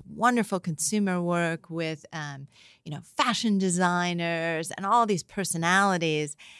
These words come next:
And I just looked at that and I said, "Well, wait a second, that, that's where I wanna be."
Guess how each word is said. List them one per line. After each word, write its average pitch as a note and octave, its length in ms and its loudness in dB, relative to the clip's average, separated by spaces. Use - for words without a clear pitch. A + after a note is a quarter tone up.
And F#3+ 140 2
I F3+ 120 2
just E3 220 -6
looked G3+ 320 -2
at E3+ 140 -14
that - 260 -14
and E3+ 80 -12
I - 20 -10
said, - 220 -12
"Well, - 240 -12
wait G#3+ 460 0
a D3+ 100 -2
second, - 440 -8
that, - 120 -6
that's D4+ 360 6
where E3+ 160 2
I C#3+ 80 4
wanna B2 300 -10
be." - 380 -16